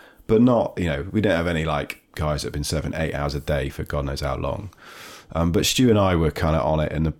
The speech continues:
we pulled up at this wave called Quotas. And, uh, it's a really gnarly right-hander when it's big, really thick. I mean, it,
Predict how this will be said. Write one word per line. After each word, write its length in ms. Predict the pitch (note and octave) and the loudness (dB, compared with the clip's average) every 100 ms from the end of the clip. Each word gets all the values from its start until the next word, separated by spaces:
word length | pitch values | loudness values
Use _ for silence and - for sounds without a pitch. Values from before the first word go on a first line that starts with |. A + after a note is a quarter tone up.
| - - | -8 0
we 160 | F#2+ | 0
pulled 400 | F2+ - A#2 A2 | 0 -2 2 4
up 120 | F#2 | 2
at 80 | - | 0
this 140 | D#2 F2 | -2 0
wave 240 | E2+ E2 | 0 0
called 200 | - D2 | -4 -4
Quotas. 640 | - F2+ E2+ - E2 - - _ _ _ _ _ _ _ _ - - | 0 2 2 -2 -6 -8 -14 _ _ _ _ _ _ _ _ -16 -4
And, 220 | F2 E2 | -2 0
uh, 260 | D2+ D2+ - - - | 0 0 -2 -8 -10
it's 320 | - F2 - | -4 -4 0
a 80 | E2+ | 0
really 840 | E2 F2 G2+ G2+ G2 F2+ F2 F2 - | 0 2 2 4 2 2 2 0 0
gnarly 520 | F2 F#2 E2+ D#2 C#2 | 0 2 2 0 -2
right-hander 540 | D2 D#2+ D#2 D#2+ F2 F#2 | 0 0 0 2 2 2
when 140 | E2+ | 0
it's 100 | - | -2
big, 380 | - F2 F2 - | 0 2 2 -2
really 540 | D#2+ E2 E2+ D#2+ D2+ | -2 2 4 2 0
thick. 480 | D2 - D#2+ C2 - | -2 -4 -4 -4 -4
I 40 | D2+ | -2
mean, 140 | D#2 | -2
it, 240 | D#2 - | -2 -6